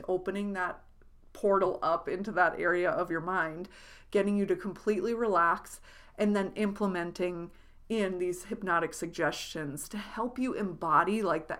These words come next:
essence of that card, whatever is the message of that card. So I don't know, if you're into tarot, you might like it. If you're not into tarot, it's gonna be really just, it's almost like the tarot card is the start. And then I'm gonna take the script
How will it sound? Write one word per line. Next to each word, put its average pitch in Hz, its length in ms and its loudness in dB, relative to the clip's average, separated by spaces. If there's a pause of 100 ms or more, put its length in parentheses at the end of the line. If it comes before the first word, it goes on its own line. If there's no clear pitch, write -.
(100)
essence 185 640 -2
of 170 260 -2
that 151 260 -2
card, - 480 -4 (380)
whatever 190 420 6
is 170 440 0
the 190 60 0
message 156 600 0
of 143 140 -4
that - 220 -4
card. - 400 -4 (400)
So 294 460 8
I 359 160 8
don't 415 180 -2
know, 427 260 4
if 226 220 4
you're 240 120 2
into 254 300 2
tarot, 254 680 6
you 220 220 -2
might 226 260 8
like 202 280 4
it. 262 260 8
If 202 140 2
you're 202 120 6
not 180 280 4
into 226 180 2
tarot, 220 540 4
it's 196 260 -2
gonna 202 220 4
be 190 260 0
really 190 380 4
just, 208 280 0
it's 202 140 -4
almost 214 320 4
like 220 160 4
the 190 80 -2
tarot 170 380 0
card 175 260 4
is 175 140 -2
the 160 120 -8
start. 175 540 0 (460)
And 196 200 0
then 170 140 0
I'm 175 160 2
gonna 170 160 -2
take 165 300 -2
the 151 80 -6
script - 640 -4